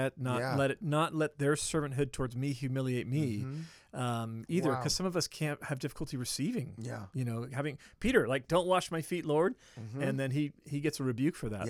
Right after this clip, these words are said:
Speaker 1: So
Speaker 2: Yeah.
Speaker 1: there needs to be this kind of cycle
Speaker 2: Yeah.
Speaker 1: of we, we
Speaker 2: Wow.
Speaker 1: wash feet, we serve, but we're also the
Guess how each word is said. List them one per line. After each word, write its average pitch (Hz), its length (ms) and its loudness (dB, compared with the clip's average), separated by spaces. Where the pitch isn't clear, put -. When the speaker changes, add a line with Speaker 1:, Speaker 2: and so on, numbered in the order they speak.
Speaker 1:
So 180 60 0
Speaker 2:
Yeah. 180 60 2
Speaker 1:
there 139 120 2
needs 151 240 0
to - 140 -4
be 123 100 0
this 113 160 -2
kind 123 160 -4
of 113 60 0
cycle 110 640 -2
Speaker 2:
Yeah. 131 380 -2
Speaker 1:
of 110 160 -2
we, 117 240 0
we 123 120 0
Speaker 2:
Wow. 117 120 0
Speaker 1:
wash 131 320 2
feet, 127 180 -2
we 120 100 -2
serve, 117 540 -2
but 139 160 -2
we're 135 160 2
also 143 380 -2
the 135 100 -8